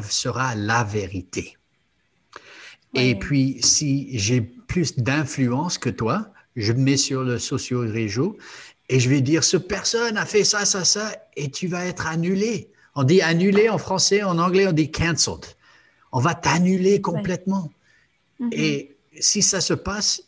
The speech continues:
Speaker 1: c'est une horrible injustice parce que la personne n'a pas l'habilité de se défendre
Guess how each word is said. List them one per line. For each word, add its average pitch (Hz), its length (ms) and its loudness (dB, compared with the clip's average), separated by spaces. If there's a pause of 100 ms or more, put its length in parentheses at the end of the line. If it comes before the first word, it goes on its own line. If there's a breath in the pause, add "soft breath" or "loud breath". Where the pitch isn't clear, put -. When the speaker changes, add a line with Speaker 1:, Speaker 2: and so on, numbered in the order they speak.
(320)
Speaker 1:
c'est - 440 0
une 170 280 -2 (180)
horrible 190 520 2
injustice 139 640 -2
parce 147 240 -6
que 160 80 0
la 151 160 -2
personne 196 500 -4
n'a 143 160 0
pas 240 460 0 (680 loud breath)
l'habilité 151 960 -2 (380)
de 151 160 2
se 147 180 0
défendre 147 840 -2